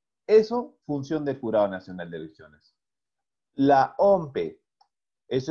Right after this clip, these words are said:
otra institución que pertenece al sistema electoral. Ellos se van a encargar, primero, mira, ellos se encargan de prácticamente hacer de que las elecciones se puedan dar, ¿no? Por ejemplo, va a organizar el proceso electoral,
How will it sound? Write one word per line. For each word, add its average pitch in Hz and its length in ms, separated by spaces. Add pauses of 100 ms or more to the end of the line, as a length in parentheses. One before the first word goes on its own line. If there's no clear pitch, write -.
(160)
otra 147 320
institución 139 480
que 143 80
pertenece 117 480
al 120 80
sistema 113 320
electoral. 135 560 (640)
Ellos 185 240
se 160 80
van 156 160
a 165 40
encargar, 147 420
primero, 143 340
mira, 127 380 (240)
ellos 208 260
se 185 60
encargan 185 380
de 135 100
prácticamente 151 760
hacer 151 360
de 156 180
que 135 80
las 107 220
elecciones 135 460
se - 60
puedan 107 440
dar, 90 260 (400)
¿no? 101 300 (480)
Por 123 140
ejemplo, 151 360
va 143 120
a - 20
organizar 135 460
el 123 100
proceso 117 380
electoral, 104 520